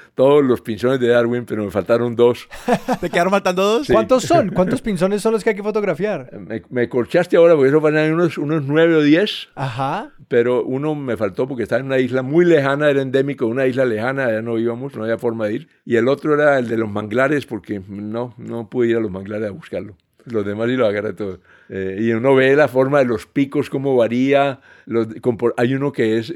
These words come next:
Speaker 1: como carpintero que trabaja, con, coge un palito y con el palito saca la, la comida de los huecos.
Speaker 3: Sí.
Speaker 1: Y hay, hay otros, eh, en fin, hay, la variedad es increíble de tamaños y formas de pico.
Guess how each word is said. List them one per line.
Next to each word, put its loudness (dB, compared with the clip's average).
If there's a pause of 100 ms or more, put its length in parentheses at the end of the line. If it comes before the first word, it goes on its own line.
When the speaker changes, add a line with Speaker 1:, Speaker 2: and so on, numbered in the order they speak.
Speaker 1:
como -6
carpintero -2
que -4
trabaja, -2
con, -10
coge 0
un -8
palito 0
y -2
con -6
el -6
palito -4
saca 0
la, -2 (220)
la -2
comida 0
de 4
los 2
huecos. -2
Speaker 3:
Sí. -12 (260)
Speaker 1:
Y 0
hay, 2
hay 0
otros, -4
eh, 0
en -4
fin, 0
hay, 4
la 2
variedad 2
es 0
increíble -2
de 0
tamaños -6
y -4
formas -4
de -6
pico. -10